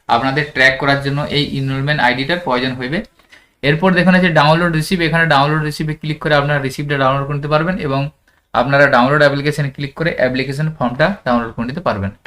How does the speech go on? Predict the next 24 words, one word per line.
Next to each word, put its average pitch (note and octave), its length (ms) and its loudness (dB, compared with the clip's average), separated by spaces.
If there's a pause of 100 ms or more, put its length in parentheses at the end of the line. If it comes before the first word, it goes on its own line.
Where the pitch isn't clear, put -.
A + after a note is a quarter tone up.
(880)
রিসিপ্ট E3 360 2
ডাউনলোড E3+ 340 8
করলে F3+ 280 4
এই E3 100 4
ধরনের D#3+ 380 4
একটা F3 180 4
রিসিপ্ট D#3 320 0
আপনার C#3+ 280 4
কাছে D#3+ 220 2
এসে D3 160 -2
যাবে। D#3+ 260 4
এই D3 40 0
রিসিপ্টে D3 360 -2
আপনাদের C#3+ 360 4
এনরোলমেন্ট C#3+ 520 0 (260)
নাম্বার C3 380 2
দেওয়া C#3+ 200 4
থাকবে D3 200 2 (100)
এবং C#3 180 0
আপনার C#3 380 2
ডিটেলসটা C#3+ 420 0
আপনার C#3 200 0
এখানে C#3 200 -2
শো C#3+ 160 -6